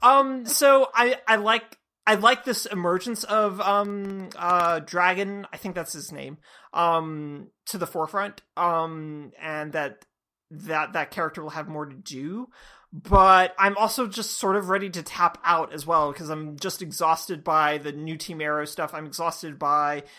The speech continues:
the Laurel s-, the Laurel Doppelganger stuff.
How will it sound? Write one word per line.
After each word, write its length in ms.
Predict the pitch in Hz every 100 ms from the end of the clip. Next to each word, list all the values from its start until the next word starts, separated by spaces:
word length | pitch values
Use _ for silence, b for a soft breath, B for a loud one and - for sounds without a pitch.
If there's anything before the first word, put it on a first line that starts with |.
| B _
the 100 | 180
Laurel 460 | 147 147 147 151
s-, 240 | 147 - -
the 680 | - 151 165 151 147 143 139
Laurel 380 | - 160 160 151
Doppelganger 580 | 147 147 147 139 143 139
stuff. 460 | - 160 151 -